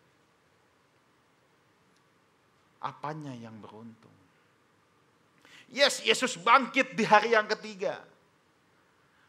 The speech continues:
Baru sebentar ditinggal lagi naik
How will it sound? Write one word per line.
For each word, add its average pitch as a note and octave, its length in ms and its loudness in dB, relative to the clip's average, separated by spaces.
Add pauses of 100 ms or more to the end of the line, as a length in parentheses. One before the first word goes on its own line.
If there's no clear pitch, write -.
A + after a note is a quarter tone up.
Baru G#3+ 320 0
sebentar A3+ 640 -4 (320)
ditinggal A3 560 0
lagi F#3 320 -4
naik A#2 320 -12